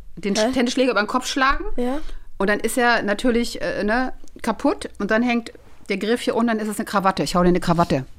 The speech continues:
Speaker 1: Kennst du nicht?
Speaker 2: Ich hab's immer noch nicht verstanden, aber H D G D L.
Speaker 1: Du kennst auch Tennisschläger.
Speaker 2: Ja.
Speaker 1: Ne?
Speaker 2: Ja.
Speaker 1: Hier Fläche,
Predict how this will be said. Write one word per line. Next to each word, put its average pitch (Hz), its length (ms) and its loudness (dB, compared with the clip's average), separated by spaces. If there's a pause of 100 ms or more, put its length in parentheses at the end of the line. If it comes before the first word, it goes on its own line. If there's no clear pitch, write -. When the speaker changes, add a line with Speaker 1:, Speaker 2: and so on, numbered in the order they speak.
(180)
Speaker 1:
Kennst 202 200 -2
du 254 40 4
nicht? 285 220 0 (480)
Speaker 2:
Ich 226 100 -6
hab's 247 120 -4
immer 302 140 6
noch 349 80 6
nicht 359 80 -2
verstanden, 339 320 2
aber 226 200 4
H 254 140 4
D 269 120 2
G 247 120 2
D 240 80 4
L. 196 260 6 (1160)
Speaker 1:
Du - 60 -2
kennst 233 220 2
auch 220 60 4
Tennisschläger. 147 640 0
Speaker 2:
Ja. 208 300 4 (680)
Speaker 1:
Ne? 262 280 4
Speaker 2:
Ja. 226 300 2 (400)
Speaker 1:
Hier 226 240 0
Fläche, 226 500 0